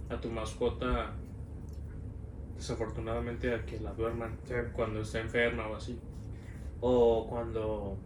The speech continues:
Speaker 1: ya ves que la pena de muerte, este, te meten, creo que inyección, el
Speaker 2: Eso
Speaker 1: algo.
Speaker 2: sí es un veneno. Sí.
Speaker 1: Ajá.
Speaker 2: Ah, pues ya, ok, ya la agarré, ya.
Speaker 1: Tipo así. Pero,
Speaker 2: <laughs>
Speaker 1: pero según yo,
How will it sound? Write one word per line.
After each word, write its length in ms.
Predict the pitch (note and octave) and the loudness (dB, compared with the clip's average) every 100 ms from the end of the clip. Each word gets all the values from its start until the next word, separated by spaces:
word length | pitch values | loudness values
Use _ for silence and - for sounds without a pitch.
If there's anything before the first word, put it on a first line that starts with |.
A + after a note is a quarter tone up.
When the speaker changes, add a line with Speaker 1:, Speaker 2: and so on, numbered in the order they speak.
| - | -6
Speaker 1:
ya 120 | - C3+ | 4 4
ves 80 | |
que 100 | C3+ | 6
la 220 | C3+ A#2 - | 4 4 4
pena 220 | B2 C3 | 2 2
de 80 | A2+ | 2
muerte, 560 | A#2 A#2 - B2+ A#2 G#2 - - - - - - - - - | 2 0 2 2 2 -2 -6 -8 -10 -10 -8 -8 -8 -8 -6
este, 300 | G#2+ - G#2 G2+ - | -4 -4 -4 -4 -6
te 80 | G#2+ | -6
meten, 320 | A2+ A#2 C3 | -4 -2 -2
creo 180 | C#3+ C#3+ | 0 2
que 100 | E3+ | 2
inyección, 760 | D3+ A2 - C3+ C#3 C3+ B2+ | 4 2 0 0 0 0 4
el 60 | C3+ | 8
Speaker 2:
Eso 220 | C3 A#2+ | 8 8
Speaker 1:
algo. 240 | D3+ C3 | 6 6
Speaker 2:
sí 120 | A#2 C3+ | 4 2
es 100 | B2+ | 0
un 100 | A#2 | 0
veneno. 280 | G2+ G2+ - - - - - | -4 -6 -8 -10 -10 -8 -8
Sí. 80 | - - | -6 -4
Speaker 1:
Ajá. 340 | A#2 B2 B2+ B2 - - - - - | -2 0 -2 -2 -6 -8 -8 -8 6
Speaker 2:
Ah, 440 | D#3+ F#3+ G3 F#3+ | 12 12 12 12
pues 120 | D3 C3 | 12 8
ya, 180 | C3+ C3+ | 10 10
ok, 140 | C3+ A#2 | 8 2
ya 120 | A2+ | 2
la 80 | A#2+ | 0
agarré, 300 | A#2 - - | 0 -2 -4
ya. 100 | - | 2
Speaker 1:
Tipo 260 | D#3+ D#3 E3+ | 4 8 8
así. 220 | D3 D#3 - - - - - C#3 | 8 4 2 -4 -6 -6 0 10
Pero, 220 | D3+ D3+ | 12 12
Speaker 2:
<laughs> 520 | D3 C3+ - - - | 12 12 12 12 12
Speaker 1:
pero 140 | E3+ E3+ | 12 12
según 420 | - - G3+ G#3+ | 12 12 12 12
yo, 320 | G#3 A3 A#3 | 12 12 12